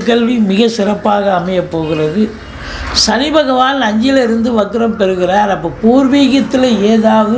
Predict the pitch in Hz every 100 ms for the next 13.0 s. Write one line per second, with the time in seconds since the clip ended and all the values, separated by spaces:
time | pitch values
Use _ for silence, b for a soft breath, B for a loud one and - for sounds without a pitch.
0 | 220 202 190 240 226 220 196 175 170 170
1 | 185 - - - - - B B B B
2 | B - 220 233 220 202 262 226 233 -
3 | 302 349 311 - 294 - 269 285 320 330
4 | 311 247 208 185 160 147 139 147 262 277
5 | 330 320 302 294 294 294 247 254 294 302
6 | 277 262 254 302 269 254 277 269 226 220
7 | 240 220 202 240 285 - B B B B
8 | B 233 226 302 302 302 277 262 294 233
9 | 247 214 214 220 254 277 247 247 - 196
10 | 208 202 202 175 160 143 165 151 127 120
11 | 98 131 - - - - - B B B
12 | - - - - - - - - 220 254